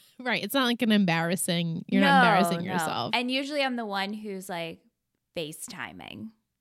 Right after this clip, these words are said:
Speaker 1: Oh,
Speaker 2: Like,
Speaker 1: she's a FaceTime
Speaker 2: persistent,
Speaker 1: drunk. <laughs>
Speaker 2: but only to Krista. Like, I never think to message or text or call anybody except for my best friend. So.
Speaker 1: Yeah, even
Speaker 2: Yeah.
Speaker 1: in the, back in the day,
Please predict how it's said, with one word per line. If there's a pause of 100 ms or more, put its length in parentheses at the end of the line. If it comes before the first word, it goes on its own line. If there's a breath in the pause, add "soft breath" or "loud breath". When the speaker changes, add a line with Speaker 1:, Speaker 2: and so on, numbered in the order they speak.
(280)
Speaker 1:
Oh,
Speaker 2:
Like,
Speaker 1:
she's
a
FaceTime
Speaker 2:
persistent, (120)
Speaker 1:
drunk. (100)
<laughs>
Speaker 2:
but
only
to
Krista. (200)
Like,
I
never (120)
think
to
message
or
text
or (300)
call
anybody
except
for
my
best
friend. (440)
So. (460)
Speaker 1:
Yeah,
even
Speaker 2:
Yeah.
Speaker 1:
in
the,
back
in
the
day,